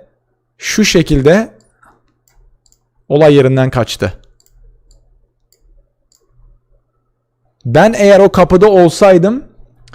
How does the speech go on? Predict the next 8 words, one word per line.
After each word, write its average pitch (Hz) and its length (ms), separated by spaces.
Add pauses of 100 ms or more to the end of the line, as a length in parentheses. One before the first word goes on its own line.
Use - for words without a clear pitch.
(300)
beni 180 420 (520)
bir 147 300
böcek 156 400
gibi 165 140
ezecekti 143 500
o - 20
arabaların 117 340
arkasında. 101 480